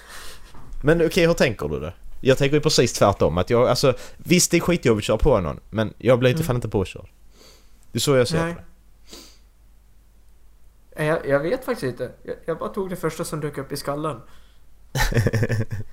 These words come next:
Speaker 2: Alltså, första tanken är, när man får det är ju liksom bara, "What?" Och sen bara säger man något.
Speaker 1: Ja, ja.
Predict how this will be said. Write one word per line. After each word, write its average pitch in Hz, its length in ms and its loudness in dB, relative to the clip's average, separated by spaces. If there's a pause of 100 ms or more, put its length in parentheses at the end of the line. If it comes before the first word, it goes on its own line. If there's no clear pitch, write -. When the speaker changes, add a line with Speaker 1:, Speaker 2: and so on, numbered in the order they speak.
Speaker 2:
Alltså, 180 160 -4
första 202 200 4
tanken 208 380 4
är, 139 160 -4
när 160 100 0
man 143 140 -4
får 139 200 0
det 139 60 -6
är 135 40 -6
ju 139 140 -6
liksom 165 200 -12
bara, 127 120 -6 (280)
"What?" 175 380 -6 (1900)
Och 175 60 -2
sen 170 120 4
bara 156 100 4
säger 143 220 4
man 123 120 -2
något. - 320 -14 (1800)
Speaker 1:
Ja, 131 160 -2
ja. 120 140 -4